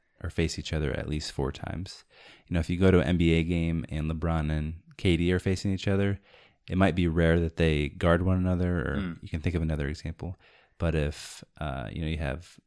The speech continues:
Speaker 1: John Lester going up against Bryce Harper, you know you're gonna see that,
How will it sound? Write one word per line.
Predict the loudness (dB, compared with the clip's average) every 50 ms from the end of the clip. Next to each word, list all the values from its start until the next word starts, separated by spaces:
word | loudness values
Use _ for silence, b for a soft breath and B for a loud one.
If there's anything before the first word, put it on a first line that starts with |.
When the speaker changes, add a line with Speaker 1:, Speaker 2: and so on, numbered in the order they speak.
| _ -2
Speaker 1:
John | 2 4 4 6 4
Lester | 4 2 0 0 -2 -2
going | 0 0 0 0 0 -2
up | -2 -4
against | -4 -2 -2 -2 -4 -4 -8 -8 -6
Bryce | -4 -4 -4 -4 -4
Harper, | -4 -4 -4 -4 -6 -8 -8 -8 -10 -12 _
you | -6 -4 -2
know | 0 0
you're | 2 2 0 0
gonna | -2 -4 -4
see | -6 -6 -6 -4
that, | -2 -2 -2 -2 -4 -6